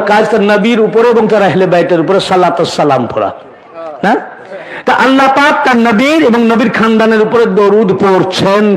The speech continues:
পড়তেছেন, পড়তে থাকবেন। তাহলে সব শেষ হয়ে যাবে। আল্লাহর বান্দা যখন শেষ, তো কিয়ামতের পর ইবাদতও শেষ, আল্লাহর নাম লেনেওয়ালা থাকবে না, ঠিক কি না? কিন্তু আল্লাহ যখন থাকবেন,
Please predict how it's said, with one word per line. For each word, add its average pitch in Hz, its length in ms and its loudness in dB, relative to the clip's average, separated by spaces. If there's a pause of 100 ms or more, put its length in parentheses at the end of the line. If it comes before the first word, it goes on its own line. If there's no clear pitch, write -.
পড়তেছেন, 185 720 0
পড়তে 180 340 0
থাকবেন। 156 560 -2 (720)
তাহলে 262 280 2
সব 339 460 0
শেষ 339 360 0
হয়ে 302 180 2
যাবে। 254 360 2 (560)
আল্লাহর 247 360 2
বান্দা 320 420 2
যখন 294 340 0
শেষ, 262 280 0 (400)
তো 233 220 -2 (300)
কিয়ামতের 247 500 2
পর 226 280 0
ইবাদতও 190 580 0
শেষ, - 360 -2
আল্লাহর 190 320 2
নাম 190 340 0
লেনেওয়ালা 170 480 2
থাকবে 131 400 -4
না, 107 100 -8 (320)
ঠিক 247 140 -6
কি 320 80 0
না? 320 120 2 (500)
কিন্তু 339 280 0
আল্লাহ 302 520 2
যখন 381 340 0
থাকবেন, 330 500 0